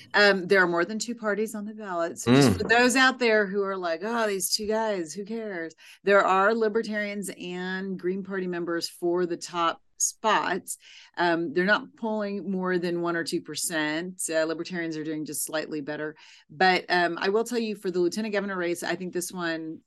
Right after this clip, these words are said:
Speaker 1: if I might, is hilarious to me. This is a rematch of a twenty eighteen race where Dan
Speaker 2: Mm-hmm.
Speaker 1: Patrick won by only, I mean, it was less than four percent, if I'm not mistaken. I mean, he did not run away with this, but that was after he had espoused the bathroom bill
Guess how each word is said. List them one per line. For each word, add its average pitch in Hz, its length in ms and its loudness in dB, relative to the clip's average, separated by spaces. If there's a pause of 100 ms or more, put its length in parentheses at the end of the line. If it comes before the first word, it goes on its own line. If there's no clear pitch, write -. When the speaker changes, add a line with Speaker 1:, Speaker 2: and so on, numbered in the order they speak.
Speaker 1:
if 165 160 -6
I 160 100 2
might, 156 380 -4
is 156 440 -6
hilarious 165 800 -4
to - 140 -8
me. 233 300 -4 (260)
This 190 220 4
is 196 140 0
a 180 140 4
rematch 175 600 -4
of 165 100 -4
a 151 60 -4
twenty 165 320 -6
eighteen 165 360 -12
race 156 360 -10
where 160 140 -6
Dan 151 240 4
Speaker 2:
Mm-hmm. 165 80 0
Speaker 1:
Patrick 156 340 -10 (260)
won 170 380 -4
by 160 180 0
only, 170 680 -6 (340)
I - 40 -14
mean, 170 80 -2
it - 20 -4
was 151 160 -6
less 156 400 -2
than 190 220 -6 (260)
four 156 220 -2
percent, 156 580 -6
if 135 140 -10
I'm 143 100 -4
not 147 100 -4
mistaken. 151 600 -4
I 151 40 -4
mean, 151 140 -4
he 180 160 -8
did 170 180 -4
not 160 360 -2
run 156 120 -2
away 156 200 -2
with 165 100 -6
this, 143 180 -6
but 143 140 -8
that 180 160 0
was 220 140 0
after 185 360 0
he 190 300 -4
had 160 220 -6
espoused 156 420 -2
the 156 60 -6
bathroom 143 640 -6
bill 196 480 -2